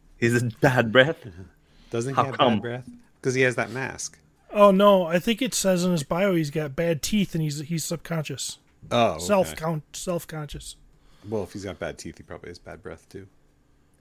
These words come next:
Speaker 3: It's
Speaker 1: S-,
Speaker 3: possible.
Speaker 1: something that you can say about his characteristic, not about his breath, but that is hi-, his, his skill to see who would do best in what kind of position.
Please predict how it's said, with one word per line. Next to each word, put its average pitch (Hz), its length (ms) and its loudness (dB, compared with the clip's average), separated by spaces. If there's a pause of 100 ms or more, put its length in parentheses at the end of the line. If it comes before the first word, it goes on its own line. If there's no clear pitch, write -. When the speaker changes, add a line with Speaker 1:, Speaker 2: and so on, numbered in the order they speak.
(300)
Speaker 3:
It's - 100 -12
Speaker 1:
S-, - 60 -10
Speaker 3:
possible. 151 200 -4
Speaker 1:
something 190 320 4
that 165 80 2
you 151 80 -2
can 147 160 -4
say 151 160 4
about 127 200 6
his 123 140 -2
characteristic, 127 680 2
not 117 140 8
about 104 220 4
his 95 140 -6
breath, 156 380 0
but 98 140 -6
that 135 160 2
is 110 140 -4
hi-, 117 200 6
his, 113 360 0
his 110 280 -4
skill 113 360 -2
to - 160 -10
see 107 360 -2
who 131 320 2
would 107 300 -6 (440)
do 113 260 2
best 107 460 -2
in 101 140 -4
what 98 240 -6
kind 98 200 -6
of - 80 -8
position. 107 680 -2